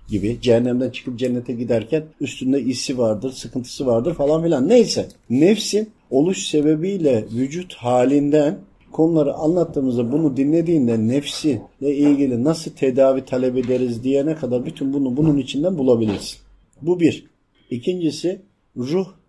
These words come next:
var. Vücutta üç tür, ya bir beden var, hem ruh hem de nefis birlikte yaşıyorlar. Bunları da orada anlattık. Şimdi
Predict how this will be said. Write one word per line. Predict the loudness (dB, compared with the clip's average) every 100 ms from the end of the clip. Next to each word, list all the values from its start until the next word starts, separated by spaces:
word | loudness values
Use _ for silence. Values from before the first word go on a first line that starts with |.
| _ _
var. | 2 4 2 -6 -20 _ _ _ _
Vücutta | -6 -6 -2 0 0 -4
üç | -10 -8 -14 -14 _
tür, | -4 -4 -4 _
ya | -4 -2
bir | -2 0
beden | 0 0 0
var, | -2 -2
hem | -2 -4
ruh | -4 -6 -6
hem | -4 -2
de | -2
nefis | -2 -4 -12 -4
birlikte | -4 -4 -4 -4
yaşıyorlar. | -2 -4 -6 -4 -4 -6 _ _ _
Bunları | -4 -2 -2 -2
da |
orada | -2 -4
anlattık. | -6 -6 -6 -8 -12 -12 _ _ _ _
Şimdi | -8 -4 -2 -4